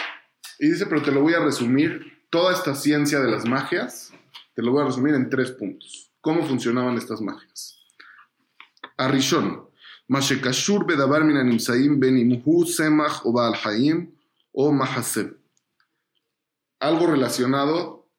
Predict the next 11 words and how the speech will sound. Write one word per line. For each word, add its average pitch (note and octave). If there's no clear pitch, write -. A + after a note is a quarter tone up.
o C3+
sea, -
hacer B2+
un E3
acto D3
relacionado A#2+
con C#3
algo D3
de C3+
la A#2
creación. G#2